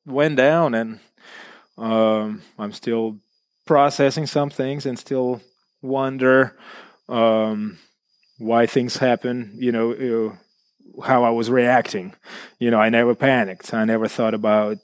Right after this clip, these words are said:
that I need to breathe. I never thought about being pinned. I never thought none of that, because I feel like if I realize that I'm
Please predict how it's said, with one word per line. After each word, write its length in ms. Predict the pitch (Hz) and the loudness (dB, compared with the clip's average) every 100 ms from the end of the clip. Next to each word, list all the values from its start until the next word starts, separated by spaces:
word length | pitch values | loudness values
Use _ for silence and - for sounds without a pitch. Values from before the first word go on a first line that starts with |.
| - _ _ 110 | -16 _ _ -6
that 340 | 110 104 104 - - | -2 0 -2 -6 -8
I 120 | 110 | -6
need 160 | 110 - | -6 -4
to 320 | 117 101 98 _ _ - - - - | -6 -6 -12 _ _ -20 -20 -20 -12
breathe. 460 | 113 139 131 110 | 0 4 4 4
I 100 | 107 | 0
never 200 | 107 110 | 0 -2
thought 260 | 110 120 107 | -4 -4 -2
about 260 | 104 107 110 | 0 -2 -2
being 260 | 117 110 | -4 -4
pinned. 500 | - 143 120 101 98 | -2 0 2 -2 -4
I 140 | 104 107 | -4 -2
never 220 | 107 101 | -2 -4
thought 320 | - 107 101 _ _ | -2 0 0 _ _
none 300 | 214 139 127 | -8 0 0
of 100 | 110 95 | 0 -6
that, 160 | 87 | -6
because 200 | 110 107 | -2 0
I 80 | 120 | 0
feel 160 | - 123 | -2 -4
like 140 | 110 | -6
if 120 | 113 | -8
I 80 | 123 | -6
realize 480 | 107 117 117 110 107 | -4 -2 -2 -2 -4
that 120 | 110 | -6
I'm 320 | 107 107 101 | -6 -8 -12